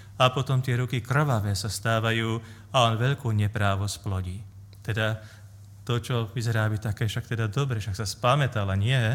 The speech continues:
ale vnútorne sa nespamätal a tam nebolo to obrátenie Šaula a teda on bol tam tom cestí a tá lavína sa rú-, lavína sa rútila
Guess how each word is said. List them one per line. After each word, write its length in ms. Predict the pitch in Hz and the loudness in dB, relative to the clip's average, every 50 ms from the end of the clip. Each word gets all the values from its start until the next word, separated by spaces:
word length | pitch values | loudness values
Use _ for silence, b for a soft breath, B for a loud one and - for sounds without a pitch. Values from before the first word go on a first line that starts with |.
| 147 B B B B B B B B B - - - | 0 B B B B B B B B B -18 -4 0
ale 160 | 120 110 107 | 2 2 4
vnútorne 560 | 101 104 110 143 175 196 - 143 117 110 110 110 | 4 6 6 6 6 6 4 4 4 4 4 4
sa 160 | 98 120 113 | 4 6 4
nespamätal 800 | 107 107 101 - - 113 110 113 104 - 117 113 107 110 113 - - | 4 4 4 4 4 4 4 4 4 4 6 6 6 4 2 0 -2
a 80 | - 120 | -4 -4
tam 240 | 113 - 117 110 110 | 2 4 4 6 6
nebolo 400 | 113 135 185 185 175 131 117 107 | 6 6 6 4 4 4 4 2
to 80 | - | 2
obrátenie 880 | 110 - - 139 147 120 107 101 104 107 - 110 107 110 110 107 107 104 104 B B B B | -2 0 0 0 2 2 2 0 0 -2 -2 -2 0 2 2 2 0 0 -4 B B B B
Šaula 640 | - - - 131 143 147 131 110 110 117 120 - - - - - - - - | -4 2 4 4 4 4 4 4 4 4 2 0 -8 -14 -18 -18 -18 -6 2
a 160 | 131 117 113 | 6 6 6
teda 320 | 110 - 113 110 110 107 107 | 6 4 2 2 4 2 2
on 80 | 104 104 107 | 2 2 2
bol 320 | 123 156 175 170 151 - - - - - - | 2 2 2 2 0 -2 -6 -12 -16 -18 -6
tam 240 | - 117 110 110 104 | -4 -2 0 0 0
tom 240 | - 113 104 104 92 | 0 0 0 0 -2
cestí 800 | - - - - 135 156 - - - - 117 117 113 113 107 B B B B B B B | -2 -4 0 2 2 2 2 0 0 0 0 2 2 0 0 B B B B B B B
a 160 | - 117 104 | 0 0 2
tá 160 | - 107 107 | 4 2 2
lavína 480 | 107 107 120 143 151 151 127 110 107 101 | 4 4 2 2 2 2 2 2 0 0
sa 160 | - 113 107 | 2 0 2
rú-, 160 | 104 117 127 | 2 0 0
lavína 560 | 139 139 120 117 131 147 147 143 135 120 110 101 | -2 -2 0 2 2 2 2 2 0 0 0 -2
sa 160 | - - 101 | -2 -2 -2
rútila 560 | 98 110 113 123 - 131 123 120 120 117 117 | 0 0 -2 -2 -2 -2 -2 0 2 0 0